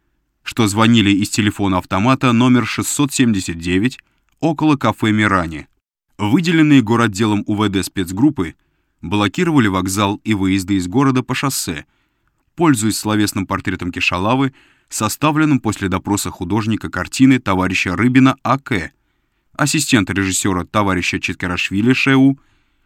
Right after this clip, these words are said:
и актрисы Тороповой Е Г. Однако никто, похожий по приметам на Кишалаву,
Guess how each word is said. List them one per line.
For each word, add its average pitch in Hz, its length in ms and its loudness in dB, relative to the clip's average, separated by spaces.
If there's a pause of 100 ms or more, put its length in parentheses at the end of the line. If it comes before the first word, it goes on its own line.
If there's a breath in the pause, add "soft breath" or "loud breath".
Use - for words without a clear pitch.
(220)
и 101 80 0
актрисы 147 520 0
Тороповой 131 580 0
Е 101 180 0
Г. 85 300 -8 (1040)
Однако 127 480 0
никто, 139 540 0 (320)
похожий 98 460 -2
по 98 120 -6
приметам 95 460 -2
на 87 80 -4
Кишалаву, 85 640 -4